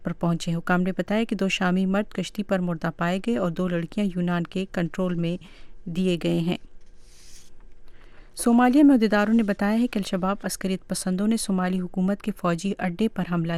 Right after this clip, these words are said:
کیا، جس میں کم از کم چھ فوجی ہلاک ہو گئے۔ عہدیداروں نے بتایا کہ باغیوں نے لانتا بور کے اڈے پر سوار صبح کے وقت حملہ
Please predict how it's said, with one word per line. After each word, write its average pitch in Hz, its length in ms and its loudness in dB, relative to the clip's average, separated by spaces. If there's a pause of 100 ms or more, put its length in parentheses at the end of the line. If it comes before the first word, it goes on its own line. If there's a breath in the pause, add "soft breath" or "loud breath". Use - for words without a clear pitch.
کیا، 220 160 -4
جس 214 260 -6
میں 208 80 0
کم 214 200 2
از 240 160 0
کم 226 180 2 (480 loud breath)
چھ 254 280 4 (100)
فوجی 185 360 4
ہلاک 175 340 0
ہو 170 60 0
گئے۔ 160 160 -2 (100)
عہدیداروں 180 420 0
نے 190 100 0
بتایا 196 320 -2
کہ 226 140 -4
باغیوں 180 400 -2
نے 208 100 2
لانتا 180 320 0
بور 175 220 -2
کے 185 220 -8
اڈے 175 220 -4
پر 196 160 -4
سوار 180 460 0 (800 loud breath)
صبح - 260 0
کے 233 120 4
وقت 196 260 2
حملہ 180 180 2